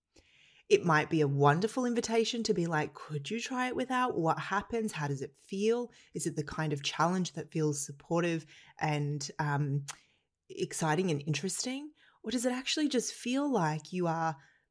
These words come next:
kind of being let down or letting yourself down or not providing yourself with the kind of support or not taking the kind of support or not being provided with the kind of support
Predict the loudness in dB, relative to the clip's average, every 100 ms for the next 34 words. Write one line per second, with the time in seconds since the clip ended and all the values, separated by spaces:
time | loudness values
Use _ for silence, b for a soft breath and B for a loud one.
0 | _ -4 -2 -2 -8 -2 2 4 2 0
1 | -4 -4 -2 0 4 4 4 0 -4 -2
2 | 0 2 4 4 4 2 2 2 2 0
3 | -2 2 2 2 0 0 -2 -4 0 4
4 | 4 4 2 2 0 0 -2 -4 -2 -2
5 | -2 -4 -8 0 2 2 0 -4 -4 -4
6 | -2 0 0 -2 -4 -4 -6 0 2 2
7 | 0 -2 -2 0 -2 6 8 8 6 2
8 | 0 0 0 0 -4 -6 -8 -6 -6 -4
9 | -6